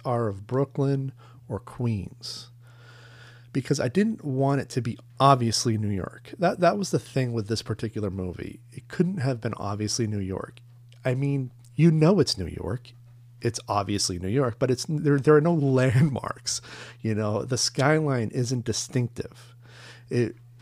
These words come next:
and, and this is an idea that I actually stole straight up from Jean-Luc Godard's Alphaville, where it's clearly they're in Paris, but he just calls it another planet, and that's that. <laughs> And,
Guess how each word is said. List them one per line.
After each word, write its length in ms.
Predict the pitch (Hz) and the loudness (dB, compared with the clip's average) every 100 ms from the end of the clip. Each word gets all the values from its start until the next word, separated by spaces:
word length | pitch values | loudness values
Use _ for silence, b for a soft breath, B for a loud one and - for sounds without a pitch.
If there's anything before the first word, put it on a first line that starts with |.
| - 123 | -10 -4
and, 260 | 123 123 139 | -2 -2 -2
and 180 | 131 | 0
this 160 | 156 - | 0 0
is 120 | 175 | 0
an 100 | 208 | 0
idea 400 | 185 143 123 123 | 0 0 2 2
that 120 | 123 110 | 2 2
I 120 | 95 | 2
actually 480 | 104 113 - 120 107 | 0 -2 -2 -2 -2
stole 500 | - - - 117 101 | -2 -2 2 2 0
straight 360 | - 117 117 | -2 0 2
up 260 | 113 - - | 2 2 -2
from 200 | 117 104 | -4 -2
Jean-Luc 420 | 104 104 117 117 | 0 0 0 -2
Godard's 640 | 117 101 107 107 107 107 - | -2 0 2 2 2 -4 -8
Alphaville, 540 | 95 95 156 156 185 220 - - - B B B | -6 0 0 4 2 0 -10 -20 -20 B B B
where 180 | 131 131 | 2 4
it's 220 | 131 135 | 4 2
clearly 400 | - - 269 302 | 0 0 2 4
they're 180 | 214 165 | 6 6
in 100 | 151 | 6
Paris, 560 | - 131 127 123 120 - B B B | 2 2 4 2 0 -6 B B B
but 140 | 147 - | 0 0
he 160 | 175 | 0
just 240 | 170 170 - | -2 -4 -4
calls 320 | - 139 123 | 0 2 2
it 100 | 113 | 2
another 320 | 120 107 104 | 0 0 -4
planet, 500 | - - 95 92 - - B B B | -4 -6 -4 -4 -8 -14 B B B
and 200 | 123 120 | -2 0
that's 240 | 117 - | 0 -2
that. 400 | - 101 92 - - B | -2 0 -2 -4 -10 B
<laughs> 160 | B B B - - 135 139 127 - | B B B 2 0 -10 -10 -10 -2
And, 280 | 208 143 135 | 2 2 0